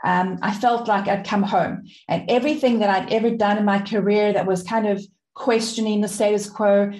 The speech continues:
all the science fiction books that I've ever read, uh, all of that just really resonated. And I, I, I just discovered something that was so meaningful. So, um, I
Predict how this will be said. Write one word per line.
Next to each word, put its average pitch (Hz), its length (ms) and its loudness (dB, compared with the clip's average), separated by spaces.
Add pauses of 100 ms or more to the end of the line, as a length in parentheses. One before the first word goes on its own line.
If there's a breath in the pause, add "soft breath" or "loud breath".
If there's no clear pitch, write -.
(180 loud breath)
all 240 180 2
the 233 80 0
science 185 400 -2
fiction 254 380 0
books 247 180 0
that 247 140 0
I've 226 140 2
ever 226 280 2
read, 226 260 2 (320 loud breath)
uh, 196 260 0
all 285 180 4
of 233 40 0
that 202 220 0
just 214 280 -2 (100)
really 214 320 0
resonated. 196 680 -2
And 190 140 0
I, 180 380 0
I, 185 80 0
I - 80 -2
just 180 200 -8
discovered 196 400 -2
something 180 260 -2
that 180 180 -2
was 180 260 -4
so 208 140 2
meaningful. 180 520 -4 (360 loud breath)
So, 220 500 2
um, 208 240 2
I 208 320 0